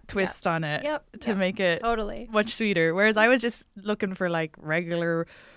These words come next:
Speaker 1: brown bread, but also maybe, I don't know, yeah, maybe where I grew up, it's specifically just this, like, brown bread with butter. We would
Speaker 2: Right.
Speaker 1: always call that soda bread.
Speaker 2: Right.
Speaker 1: I wasn't expecting a cake.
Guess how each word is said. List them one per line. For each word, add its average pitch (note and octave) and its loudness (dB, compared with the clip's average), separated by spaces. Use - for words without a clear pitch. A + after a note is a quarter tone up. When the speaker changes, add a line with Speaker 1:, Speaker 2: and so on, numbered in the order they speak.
Speaker 1:
brown F3+ 2
bread, F3+ 2
but G#3 0
also D#4 0
maybe, C#4+ 2
I - -12
don't E3+ -6
know, C#3+ -8
yeah, E3 -4
maybe F#3 -2
where E3 0
I D#3+ 0
grew F3 0
up, F#3 -2
it's - -10
specifically E3 -4
just D3 -10
this, - -8
like, C#3+ -4
brown C#3+ -2
bread C#3 -4
with C#3 -6
butter. C#3+ -2
We E3 0
would E3+ 0
Speaker 2:
Right. - 0
Speaker 1:
always D#3+ -4
call D#3+ -4
that D#3+ -8
soda F#3+ -6
bread. B3+ -2
Speaker 2:
Right. A3 0
Speaker 1:
I - 0
wasn't G#3 0
expecting F#3 -4
a D3 -4
cake. F3 -4